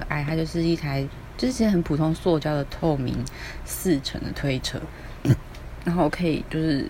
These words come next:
从外面就可以看到里面有什么颜色，就一目了然，我觉得很疗愈。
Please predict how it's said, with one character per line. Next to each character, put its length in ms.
从 380
外 120
面 140
就 60
可 80
以 40
看 160
到 120
里 180
面 180
有 120
什 120
么 80
颜 300
色， 180
就 120
一 140
目 200
了 180
然， 140
我 80
觉 160
得 60
很 240
疗 240
愈。 160